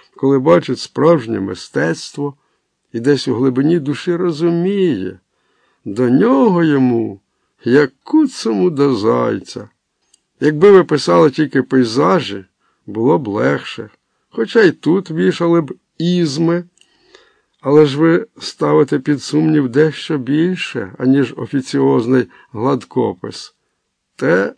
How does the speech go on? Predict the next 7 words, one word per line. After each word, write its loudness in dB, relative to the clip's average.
що -2
його 4
породило, 2
а -8
це -4
проти 0
правил. -4